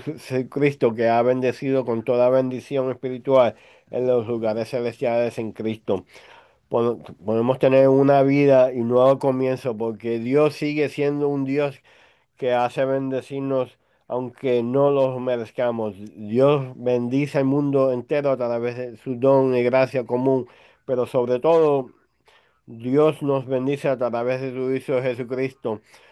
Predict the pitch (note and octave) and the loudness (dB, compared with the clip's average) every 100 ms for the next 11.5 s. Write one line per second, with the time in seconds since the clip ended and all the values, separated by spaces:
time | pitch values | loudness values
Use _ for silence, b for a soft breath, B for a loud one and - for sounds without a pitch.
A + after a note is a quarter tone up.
0 | b - B2 A#2+ A#2+ A#2+ B2 B2+ C#3 C3+ | b -4 0 2 2 2 2 0 0 0
1 | C3 C#3 C#3 C#3+ B2+ A#2+ A#2+ B2+ B2+ B2+ | 0 -2 -2 -2 -4 -4 -4 -4 -2 -2
2 | B2+ A#2+ A#2+ A#2+ A#2 A#2 A2 G#2+ G#2 A2+ | -2 -4 -4 -2 -4 -4 -6 -8 -6 -6
3 | A2 B2 A#2+ C3 C3 B2 A2 b b b | -2 -2 0 -2 -2 -4 -4 b b b
4 | B2+ B2+ C#3+ C3 C3+ C3+ - D3 D3 D3 | -2 2 4 6 4 2 2 4 6 4
5 | C3 _ b b - C3 C3 B2+ C#3+ C#3 | 0 _ b b -2 -2 -2 0 2 2
6 | C3 - B2+ A#2 _ b b b b C3+ | 0 -2 0 -2 _ b b b b 0
7 | C3 A#2+ C3 A#2+ A#2+ A#2 C3+ D3+ D3 C3+ | 0 0 -2 -4 -8 -8 -6 -2 0 2
8 | C3 A2+ - - _ _ _ B2+ C3 D3+ | 0 0 -4 -20 _ _ _ -6 0 4
9 | D3 D#3 C#3 A#2+ A#2+ A2+ A#2+ A#2+ C3+ C3+ | 6 6 4 2 -2 -2 -4 -4 -4 -2
10 | C#3 C3 C3+ C3+ C#3 C3+ C#3 C3+ C3 C3 | -2 0 0 -2 -4 -2 -2 -4 -6 -4
11 | C3 C3+ B2 C3 C3+ | -4 -4 -8 -4 -2